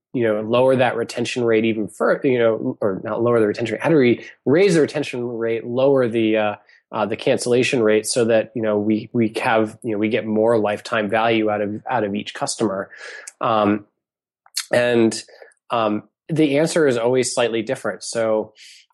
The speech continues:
um, I'd say, uh, early on, it involved, you know, realizing that,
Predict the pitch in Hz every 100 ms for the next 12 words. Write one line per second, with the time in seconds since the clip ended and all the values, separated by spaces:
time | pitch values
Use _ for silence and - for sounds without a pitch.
0 | - 113 107 104 120 - 123 113 110 107
1 | - _ _ 123 113 - _ 156 147 139
2 | 120 160 185 123 117 110 120 151 127 120
3 | 113 117 113 117 110 - _ _ _ _
4 | 131 117 110 123 123 135 139 131 120 127
5 | 123 120 120 113 -